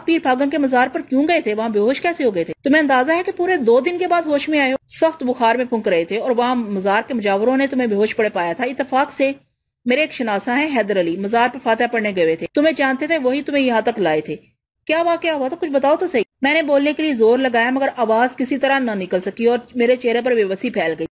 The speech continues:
ماموں ریاض کو شاید احساس ہو گیا تھا، ان کے چہرے پر تشویش کے آثار نظر آنے لگے۔ اتنی دیر میں والدہ چائے لے آئی تھی۔ ماموں ریاض بولے، "یہ بول نہیں پا رہا باجی۔" "ہیں؟" والدہ متش لہجے میں بولی۔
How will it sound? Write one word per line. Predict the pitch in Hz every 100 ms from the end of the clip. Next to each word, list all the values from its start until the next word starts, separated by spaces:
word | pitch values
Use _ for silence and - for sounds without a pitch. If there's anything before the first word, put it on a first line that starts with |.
| _
ماموں | 226 247 302
ریاض | 302 285 285
کو | 294
شاید | 262 240 233
احساس | 247 233 214 240
ہو | 196
گیا | 180
تھا، | 175
ان | 240 262
کے | 269
چہرے | 254 233
پر | 240
تشویش | 254 226 - 226 -
کے | 240
آثار | 226 190
نظر | 202 196 180
آنے | 165 175
لگے۔ | 190 -
اتنی | 277 262 302 294
دیر | 247
میں | 247 262
والدہ | 226 208 240 247
چائے | 254 247
لے | 202 175
آئی | 160
تھی۔ | - 170 _ _ _ _ _ _ _ -
ماموں | 233 285
ریاض | 285 269 240
بولے، | 226 247
"یہ | 277 277
بول | 240 247
نہیں | 277 302
پا | 262 214
رہا |
باجی۔" | 208 185 202 262 - _ _ _ -
"ہیں؟" | 240 311 311 233
والدہ | 226 240 269
متش | 247 269 254
لہجے | 226 208
میں | 226
بولی۔ | 196 175 180